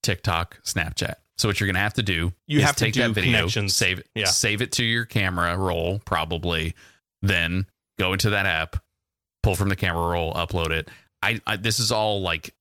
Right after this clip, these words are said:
Speaker 1: just speculation in terms of how it'll work, but
Speaker 2: But
Speaker 1: I
Speaker 2: most
Speaker 1: don't
Speaker 2: likely the case.
Speaker 1: understand.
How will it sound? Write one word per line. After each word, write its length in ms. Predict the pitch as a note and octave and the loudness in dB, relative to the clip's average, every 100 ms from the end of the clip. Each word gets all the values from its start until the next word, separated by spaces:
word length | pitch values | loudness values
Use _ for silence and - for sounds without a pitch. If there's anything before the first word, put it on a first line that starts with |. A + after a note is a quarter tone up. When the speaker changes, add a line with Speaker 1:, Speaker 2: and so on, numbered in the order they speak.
| G#2+ | -4
Speaker 1:
just 220 | G#2 F2+ | 0 0
speculation 920 | - G#2 - F2+ E2+ F2 A2 G2+ G2+ | 0 -2 0 -2 0 0 0 0 0
in 80 | - | 0
terms 260 | G#2 A2 G2+ | 0 0 0
of 80 | G2 | 0
how 200 | G#2+ A2 | 0 2
it'll 140 | G#2 | 0
work, 300 | G#2 G#2 - | 0 -2 -2
but 220 | F#2 D#2+ - - _ _ _ _ _ _ _ _ _ _ _ _ - - | -2 -2 -6 -20 _ _ _ _ _ _ _ _ _ _ _ _ -20 -4
Speaker 2:
But 220 | B2+ A#2+ | 0 2
Speaker 1:
I 20 | |
Speaker 2:
most 280 | B2 C3 C#3 | 4 6 6
Speaker 1:
don't 60 | C3 | 4
Speaker 2:
likely 280 | A#2+ A#2 G#2 | 0 2 0
the 80 | |
case. 180 | G2 - - | 0 -4 -2
Speaker 1:
understand. 1300 | A#2+ B2 A#2+ A#2+ A2 - - G#2 G2+ F#2+ F#2 F#2 - | 0 2 2 2 0 0 0 0 2 2 2 0 -2